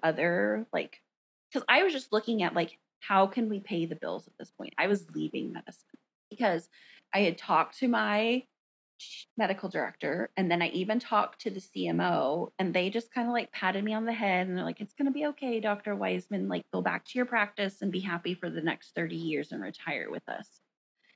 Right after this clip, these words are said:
And, like, with that thought in mind of, like, "I can't do this thirty more minutes,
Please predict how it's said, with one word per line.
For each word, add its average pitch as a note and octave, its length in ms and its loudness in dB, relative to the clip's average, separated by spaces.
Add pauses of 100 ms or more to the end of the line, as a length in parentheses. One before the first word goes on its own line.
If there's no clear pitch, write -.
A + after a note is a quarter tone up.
(220)
And, A3 120 2
like, G3 260 -4 (680)
with G#3+ 200 2
that A3+ 300 6
thought G3 220 6
in E3 140 0
mind D#3+ 280 0
of, - 120 -8
like, - 320 -6 (580)
"I G#3 60 -10
can't C#4+ 300 -2
do F#3+ 120 -6
this F3 220 -6
thirty D#3+ 300 -2
more D#3 200 -6
minutes, - 640 -6